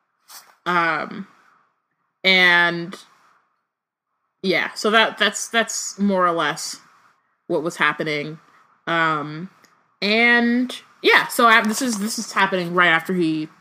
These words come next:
leaves, uh, Hagrid's. He could feel the Felix Felicis wearing off. Um, the front door was still unlocked, but on the third floor he met Peeves and only narrowly avoided detection by diving sideways through one of his shortcuts.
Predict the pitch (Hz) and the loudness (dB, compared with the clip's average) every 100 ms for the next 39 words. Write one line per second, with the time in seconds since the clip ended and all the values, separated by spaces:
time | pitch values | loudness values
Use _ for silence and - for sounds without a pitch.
0 | _ _ 170 165 151 170 - - 165 156 | _ _ -4 -2 -4 -6 -10 -8 -4 -2
1 | 131 160 - _ - 349 330 330 285 269 | -4 -6 -12 _ 0 2 2 0 -2 -2
2 | 214 214 220 226 214 196 190 - 196 196 | -2 -2 -2 0 -2 -4 -4 -4 -4 -4
3 | 185 175 180 180 170 - 302 311 - - | -6 -10 -4 -2 0 6 6 6 -2 -18
4 | - - - 196 202 202 190 185 190 - | -20 -20 -6 4 6 6 6 4 0 -4
5 | - 202 285 262 247 240 220 240 214 202 | -6 0 2 6 6 6 2 2 4 6
6 | 202 196 208 196 190 185 180 - 254 254 | 6 6 4 2 2 2 0 4 4 4
7 | 202 190 190 185 165 - 226 190 180 - | 2 2 2 2 0 -2 -2 -2 -2 -2
8 | 185 180 180 185 214 214 220 196 196 190 | -2 0 0 2 2 4 2 2 0 0
9 | 185 175 180 - 185 175 170 165 165 170 | -4 -2 -2 -2 -2 -2 -2 -2 -4 -4
10 | - 220 208 202 196 196 185 175 170 160 | 4 4 4 2 0 -2 -2 -2 -4 -8
11 | - 277 269 262 254 - | 2 2 2 -2 -2 -6